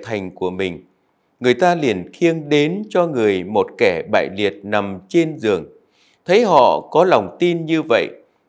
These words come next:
Đức Giêsu bảo người bại liệt: "Này con, cứ yên tâm, tội con được tha rồi." Có mấy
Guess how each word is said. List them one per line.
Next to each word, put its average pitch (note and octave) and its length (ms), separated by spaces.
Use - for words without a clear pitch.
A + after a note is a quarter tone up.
Đức A#2 140
Giêsu C3 520
bảo A2 280
người F#2+ 220
bại F#2 220
liệt: F#2+ 320
"Này A#2+ 200
con, F3+ 400
cứ D#3+ 100
yên D#3 300
tâm, C#3+ 240
tội B2+ 220
con F3 480
được G#2 180
tha E3 240
rồi." F#2 300
Có C#3+ 120
mấy D3 220